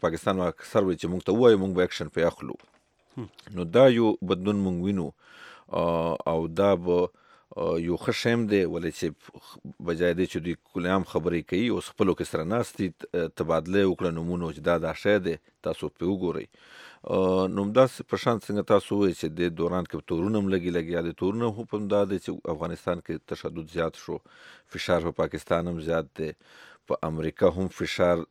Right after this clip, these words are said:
Speaker 1: آه، ز-، آه، زیات دی، ولې چې یو طرف ته خو،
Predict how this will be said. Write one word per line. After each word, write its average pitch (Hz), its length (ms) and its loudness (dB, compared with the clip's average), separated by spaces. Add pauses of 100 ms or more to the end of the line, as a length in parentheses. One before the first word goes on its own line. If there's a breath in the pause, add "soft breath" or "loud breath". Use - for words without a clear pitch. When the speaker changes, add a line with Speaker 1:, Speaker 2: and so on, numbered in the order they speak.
(140)
Speaker 1:
آه، 82 240 4 (580)
ز-، - 120 -20 (120)
آه، 82 140 0 (540)
زیات 85 220 6 (100)
دی، 80 80 0
ولې 87 300 0
چې - 140 -8
یو 92 60 0 (100)
طرف 87 180 0 (120)
ته 90 120 2
خو، 85 140 0